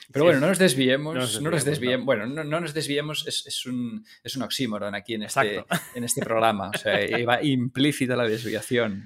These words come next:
Speaker 1: de, de temas, de
Speaker 2: Bueno,
Speaker 1: temáticas.
Speaker 2: antes de empezar, eh, podemos hablar, si quieres, ese momentito que normalmente tenemos de las ediciones. Las ediciones que ha tenido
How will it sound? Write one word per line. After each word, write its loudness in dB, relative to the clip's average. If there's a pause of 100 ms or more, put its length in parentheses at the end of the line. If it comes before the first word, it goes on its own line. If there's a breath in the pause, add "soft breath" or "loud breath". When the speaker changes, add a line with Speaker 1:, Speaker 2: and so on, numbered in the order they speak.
Speaker 1:
de, -6
de -8
temas, -6
de -10
Speaker 2:
Bueno, -4
Speaker 1:
temáticas. -2
Speaker 2:
antes -2
de 2
empezar, 0
eh, -8
podemos -8
hablar, -2
si -12
quieres, -2
ese -6
momentito -4
que -8
normalmente -4
tenemos -4
de -4
las -4
ediciones. -8
Las -20
ediciones -12
que -10
ha -10
tenido -10